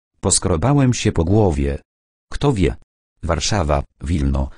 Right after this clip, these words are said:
Bieżanów. Co najmniej trzy miejscowości, w których przebywał Benedykt Solfa, zostały przez nich złupione.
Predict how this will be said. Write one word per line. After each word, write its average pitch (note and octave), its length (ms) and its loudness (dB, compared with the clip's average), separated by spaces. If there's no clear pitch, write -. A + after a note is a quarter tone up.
Bieżanów. F2 760 -2
Co E3 240 0
najmniej B2 540 4
trzy - 220 2
miejscowości, E2 960 -2
w - 100 -14
których F#2 400 -2
przebywał F#2 600 0
Benedykt G#2 540 0
Solfa, C2+ 640 -2
zostały C#3 520 0
przez - 400 -2
nich F2+ 340 2
złupione. D2 720 -2